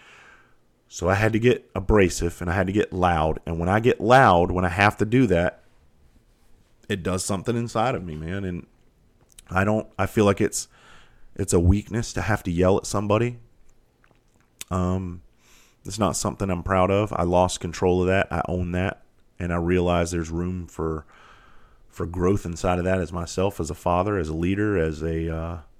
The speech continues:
as a human being. But I also know this. People will get away with whatever you let them get away with. You can only ask politely, and I've learned this with my kids.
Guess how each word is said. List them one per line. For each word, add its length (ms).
as 120
a 40
human 300
being. 240
But 120
I 40
also 360
know 180
this. 440
People 560
will 260
get 200
away 260
with 160
whatever 260
you 140
let 160
them 140
get 120
away 220
with. 320
You 120
can 160
only 320
ask 320
politely, 540
and 100
I've 120
learned 240
this 160
with 80
my 160
kids. 380